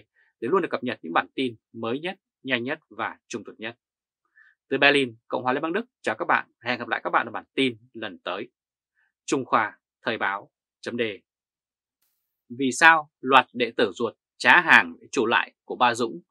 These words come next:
thời Tổng Trọng đã không bị lộ? Theo giới phân tích, việc một cựu thủ tướng đã trở thành chấp chính là điều không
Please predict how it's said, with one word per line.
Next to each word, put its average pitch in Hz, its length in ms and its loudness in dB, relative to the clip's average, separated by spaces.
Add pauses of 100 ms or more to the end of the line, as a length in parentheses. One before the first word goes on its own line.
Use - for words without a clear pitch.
(340)
thời 139 180 4
Tổng 110 260 -2
Trọng 110 260 0 (140)
đã 120 220 0
không 131 280 0 (220)
bị 110 140 -4
lộ? 95 280 -10 (1600)
Theo 143 120 6
giới 139 120 2
phân 131 180 0
tích, - 180 -2 (220)
việc 135 180 0
một 127 160 -4
cựu - 220 -2
thủ 104 160 -10
tướng 131 260 -4
đã - 80 -14
trở 104 160 0
thành 98 200 -16
chấp - 240 0
chính 127 280 -2 (320)
là 139 100 0
điều 123 220 2
không 131 360 -4